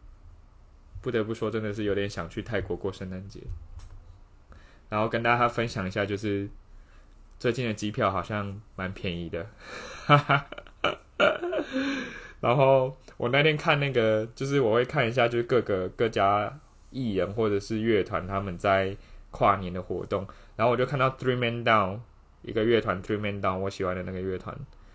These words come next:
他们跨年直接爆唱三，三场，在 Central World、Icon Siam，然后跟另外一个是，好像是 Siam Paragon，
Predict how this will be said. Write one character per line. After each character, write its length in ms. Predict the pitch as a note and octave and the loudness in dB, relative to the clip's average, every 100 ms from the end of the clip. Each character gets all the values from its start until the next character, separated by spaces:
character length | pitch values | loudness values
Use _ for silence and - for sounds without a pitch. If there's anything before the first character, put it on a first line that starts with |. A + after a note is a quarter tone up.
| - - | -20 -4
他 120 | B2+ | -2
们 120 | B2 | 0
跨 280 | - C3+ A#2 | 2 6 6
年 180 | G2+ F#2+ | 4 -6
直 140 | G2+ | -2
接 280 | G#2 G#2 A2+ - - - | 2 2 0 -6 -20 2
爆 220 | C#3+ A#2 | 6 8
唱 340 | G#2 - G#2+ F2+ | 6 2 0 0
三， 380 | - G2 F#2 G2 | -4 -4 -4 -6
三 400 | - A2 G2+ G#2+ | -2 0 0 -4
场， 260 | - - - - - - - - | -6 -8 -10 -20 -20 -20 -20 -6
在 360 | - C3 B2 A2+ | 2 6 6 4
Central 520 | - A#2+ B2 B2+ A2+ | 0 -2 2 4 4
World、 420 | A2+ G#2 F#2+ G#2+ - | 4 2 0 -6 -2
Icon 320 | A#2 B2 A2+ | -2 -2 -4
Siam， 420 | G2+ G2 G2 B1 D2+ G2 - | 2 2 2 0 -4 -12 -8
然 180 | G2 | -4
后 160 | G2 G#2+ | -2 -2
跟 200 | A2 A2 | -2 -2
另 120 | A2 | -2
外 140 | G#2+ G#2 | 0 0
一 40 | |
个 140 | G2 | -2
是， 400 | F2+ G#2+ G2+ G2+ G2 | -2 -2 -4 -4 -4
好 100 | F2+ | -4
像 200 | G#2+ B2+ | -4 -4
是 40 | |
Siam 300 | B2+ A#2+ G#2+ | 0 0 0
Paragon， 460 | G2 G#2 F#2 - C2+ | -2 -2 -2 -4 -8